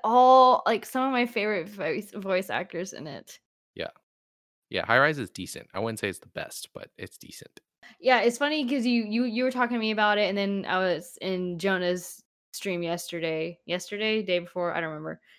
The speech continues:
Speaker 1: And he was promoting it, and I was like, "Ugh, he's promoting it. That means he,
Speaker 2: Y-, you
Speaker 1: like,"
Speaker 2: gotta watch it.
Speaker 1: I know.
Speaker 2: You gotta watch it.
Speaker 1: <laughs> I like the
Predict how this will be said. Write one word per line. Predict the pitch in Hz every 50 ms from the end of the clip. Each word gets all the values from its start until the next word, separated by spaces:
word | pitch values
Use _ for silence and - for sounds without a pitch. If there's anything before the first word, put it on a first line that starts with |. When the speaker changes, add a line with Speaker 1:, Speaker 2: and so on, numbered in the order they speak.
| _ _ _ -
Speaker 1:
And | - 190
he | 196 214 247 254
was | 240 220 214 - - - _ _ _
promoting | - 196 190 175 175 175 175 170
it, | 170
and | 170 170
I |
was | 170 170
like, | 185 170 - _ _ _
"Ugh, | - 202 - - - - _ _ _ _ _ _ _
he's | - -
promoting | - - - 78 - - - -
it. | 65 -
That | - - -
means | 190 202 208 196 196 -
he, | - _ - 202 - _ _ _ _ -
Speaker 2:
Y-, | - - -
you | - 101
Speaker 1:
like," | 101
Speaker 2:
gotta | 104 95 95
watch | 92 101 104 - -
it. | 95 - _ _ _ _ _
Speaker 1:
I | - - -
know. | 226 220 220 220 226 240 233 _ _ _ _ _ _
Speaker 2:
You | 98 98
gotta | 95 92 95
watch | 98 104 - - 95
it. | - - _
Speaker 1:
<laughs> | _
I | - 208 240
like | 220 214 220 220 220
the | 226